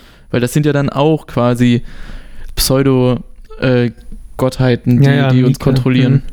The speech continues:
Speaker 1: Also der geht schon auch sehr auf Konsum dann ein. Das sind, ich weiß leider den Autor nicht. Ist aber auch lange her, dass ich es gelesen hab. Ja.
Speaker 2: Nice.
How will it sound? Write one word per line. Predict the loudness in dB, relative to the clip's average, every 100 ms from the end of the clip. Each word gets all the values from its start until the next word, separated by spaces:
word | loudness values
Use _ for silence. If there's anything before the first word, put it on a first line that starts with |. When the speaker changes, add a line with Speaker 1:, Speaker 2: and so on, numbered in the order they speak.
| -10 -10 -10 -10 -12 -16 -18 -6
Speaker 1:
Also | -2 0
der | 0
geht | -2 0
schon | 0 0
auch | 0 0
sehr | 0 -2
auf | -2
Konsum | 0 2 4
dann | 2 2
ein. | 2
Das | 0 0
sind, | 0
ich | 0 -2
weiß | -2 -2 0
leider | 0 2
den | 2
Autor | 2 0 0
nicht. | 2 2
Ist |
aber | 0 0
auch | 0
lange | 0 0
her, | 0
dass | 0
ich | -2
es |
gelesen | -2 0 0
hab. | -2 -4 -10 -10 -10 -10 -14 -16 -18 -12
Ja. | -8 -8 -8 -10 -4
Speaker 2:
Nice. | 0 0 -2